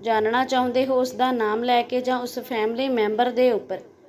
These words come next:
ਇਸ ਪੇੜੇ ਨੂੰ ਸੱਤ ਵਾਰ ਵਾਰ ਦੇਣਾ ਹੈ। ਜਿਹੜਾ ਤੁਸੀਂ ਆਪਣੇ ਦੁਸ਼ਮਣ ਦਾ ਨਾਮ ਲੈ ਰਹੇ ਹੋ, ਇਸ ਉਪਾਅ ਨੂੰ ਕਰਨ ਦੇ ਨਾਲ ਉਹੀ ਦੁਸ਼ਮਣ ਤੁਹਾਡੀ ਜ਼ਿੰਦਗੀ ਵਿੱਚੋਂ ਦੂਰ ਹੋ ਜਾਵੇਗਾ,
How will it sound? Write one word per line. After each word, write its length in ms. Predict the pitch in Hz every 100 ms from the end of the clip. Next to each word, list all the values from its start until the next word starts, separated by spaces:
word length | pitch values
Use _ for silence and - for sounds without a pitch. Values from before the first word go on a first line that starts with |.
| - _ _ _ -
ਇਸ 180 | 285 285
ਪੇੜੇ 400 | 294 285 285 294
ਨੂੰ 140 | 294
ਸੱਤ 360 | 285 262 240 277
ਵਾਰ 300 | 269 269 269
ਵਾਰ 320 | 226 214 233
ਦੇਣਾ 380 | 240 262 254 262
ਹੈ। 160 | 269 254 - - -
ਜਿਹੜਾ 400 | 208 233 240 269
ਤੁਸੀਂ 360 | 262 254 247 240
ਆਪਣੇ 300 | 226 240 226
ਦੁਸ਼ਮਣ 380 | 226 226 226
ਦਾ 160 | 220 240
ਨਾਮ 320 | 226 202 214
ਲੈ 220 | 247 254
ਰਹੇ 200 | 247 254 254
ਹੋ, 100 | 247 - - - _ _ -
ਇਸ 200 | 277 285 -
ਉਪਾਅ 380 | 302 294 277
ਨੂੰ 120 | 285 285
ਕਰਨ 360 | 269 247 254
ਦੇ 140 | 269 277
ਨਾਲ 220 | 262 262
ਉਹੀ 400 | - 247 254 285
ਦੁਸ਼ਮਣ 400 | 254 254 254 254
ਤੁਹਾਡੀ 420 | 277 247 208 233
ਜ਼ਿੰਦਗੀ 480 | 214 226 220 233 262
ਵਿੱਚੋਂ 340 | 226 - 233
ਦੂਰ 280 | 202 214 240
ਹੋ 200 | 254 262
ਜਾਵੇਗਾ, 540 | 254 254 247 254 254